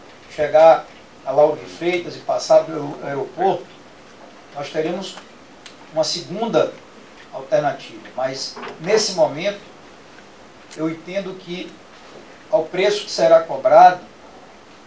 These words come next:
é, essa é uma possibilidade extremamente convidativa para quem não tem condições de pagar o táxi e quer uma conexão com o centro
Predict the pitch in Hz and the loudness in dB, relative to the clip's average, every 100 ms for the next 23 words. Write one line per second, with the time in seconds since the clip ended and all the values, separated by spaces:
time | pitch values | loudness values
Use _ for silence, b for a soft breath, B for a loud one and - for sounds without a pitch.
0 | - 139 143 139 107 - - - 175 190 | -12 -2 2 2 0 -2 -14 -12 2 2
1 | - 190 185 180 - 160 156 - 151 170 | 2 -2 -2 -8 -10 -12 -8 0 0 0
2 | - - 208 208 185 - - 240 196 220 | -4 -8 -4 -4 -4 -14 -12 -10 -8 2
3 | 220 202 - 175 190 - - - - - | 2 2 -2 -8 -8 -8 -12 -14 -20 -20
4 | - - - - - 170 170 - 160 165 | -20 -20 -20 -20 -12 -4 -4 -4 -10 -10
5 | 165 - - - - 170 165 190 196 202 | -12 -18 -20 -20 -14 -12 -10 -10 -8 -10
6 | 156 - 156 147 135 - 147 131 175 185 | -10 -10 -8 -10 -12 0 2 4 4 2
7 | - 151 170 - - - - - - - | 0 0 0 -4 -10 -12 -16 -18 -18 -20
8 | - - - - - - - - 233 233 | -20 -20 -20 -20 -20 -20 -20 -20 -18 -18
9 | 240 - - - - - - - - - | -18 -20 -20 -20 -20 -20 -16 -16 -16 -18
10 | - 226 - 180 185 - - - - - | -18 -14 0 6 6 4 -12 -18 -20 -20
11 | - - - - - 202 208 214 226 208 | -20 -20 -20 -20 -16 2 2 2 0 0
12 | 208 - - 170 175 185 180 - 156 165 | 0 -6 -6 -6 -6 -10 -12 -10 -8 -10
13 | - | -12